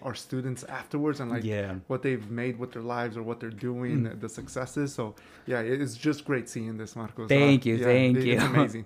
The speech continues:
Speaker 2: <laughs>
Speaker 1: Yeah,
Speaker 2: I,
Speaker 1: it,
Speaker 2: I,
Speaker 1: this
Speaker 2: I,
Speaker 1: is exciting.
Speaker 2: <laughs> I'm gonna really let my parents know. <laughs> I'm like, "Hey, look at this." <laughs>
Speaker 1: There we go. Yeah, but in terms of the Aurora Financial Empowerment Center, um, yeah, so this is a new program. It basically just launched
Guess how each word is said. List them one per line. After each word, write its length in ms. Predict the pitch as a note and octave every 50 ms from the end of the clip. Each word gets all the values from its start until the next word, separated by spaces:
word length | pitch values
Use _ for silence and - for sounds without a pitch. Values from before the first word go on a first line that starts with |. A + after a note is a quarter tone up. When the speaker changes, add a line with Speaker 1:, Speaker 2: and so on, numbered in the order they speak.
| - F3 F3+
Speaker 2:
<laughs> 120 | - -
Speaker 1:
Yeah, 160 | C3+ B2+ A#2
Speaker 2:
I, 80 | C3 C3
Speaker 1:
it, 80 | -
Speaker 2:
I, 120 | C3 C3 C3
Speaker 1:
this 100 | C#3 C#3
Speaker 2:
I, 60 | C3+
Speaker 1:
is 80 | B2+ B2
exciting. 400 | C3 - - C3 B2 A#2+ A2+ A2+
Speaker 2:
<laughs> 0 |
I'm 240 | - - D3+ C#3 -
gonna 220 | - B2 B2 B2+ B2
really 260 | B2 B2+ B2+ B2+ B2
let 180 | B2 B2 B2
my 120 | A#2 A2+ A2
parents 380 | - - B2+ B2 A#2 A2+ - -
know. 160 | B2+ B2 A#2+
<laughs> 0 |
I'm 320 | B2 A#2+ - G#3+ - -
like, 180 | D#3 C3 C3 C3+
"Hey, 280 | C3+ C#3 C#3 C3+ D3 C#3
look 260 | C3 C#3 C#3+ C3+ D3+
at 160 | D3 C#3 -
this." 480 | D3 C#3 C#3+ - - F#3 F3+ F3+ - D4 - E4+
<laughs> 160 | - - - -
Speaker 1:
There 260 | C#3 C#3 C#3+ E3 D3+
we 100 | C3+ B2
go. 260 | A2+ B2+ B2 A#2+ B2+ - - - - - - - - D#3+ -
Yeah, 280 | D3 D3 D#3+ E3+ D#3+
but 240 | C#3 A#2+ C3 B2+ -
in 80 | C#3+ C3
terms 300 | - D#3 D#3+ F#3 F#3 F3+
of 240 | F#3+ E3+ D#3+ D3
the 340 | D3 D3 C#3 C3 B2+ B2+ B2+ - -
Aurora 540 | B2+ A#2+ A2+ A#2+ C3 C#3+ D3+ D3+ D3+ D3 C#3+
Financial 440 | - C3 A#2+ B2 B2+ C3 C3 - C3+ A#2+
Empowerment 500 | G#2+ B2+ B2+ D3 D#3+ D#3 C#3 B2 A2+ -
Center, 320 | B2 A2+ G#2 - A#2 - - _ _ _ _ _ - _ - - - - - -
um, 440 | - C3+ C3 B2+ B2 A#2 A2+ A2 A2+ C3+
yeah, 160 | C#3+ D#3 -
so 140 | - - D#3
this 200 | C3 E3 F3+ -
is 120 | G#3 F#3
a 40 | G3+
new 160 | F3 F3 F3+
program. 440 | E3+ F3+ - D#3+ D3 C3 B2 A2+ A2 - -
It 400 | - C#3 C#3 C3 B2+ - - - _ _ - - - _ _ -
basically 640 | - D3+ D#3 D#3+ - - F3+ E3+ - E3 D#3+ D#3 D3
just 340 | B2+ G2+ C#3 C#3+ C#3 - -
launched 520 | B2+ A#2+ A#2+ C3+ C#3 C#3 C3+ - - -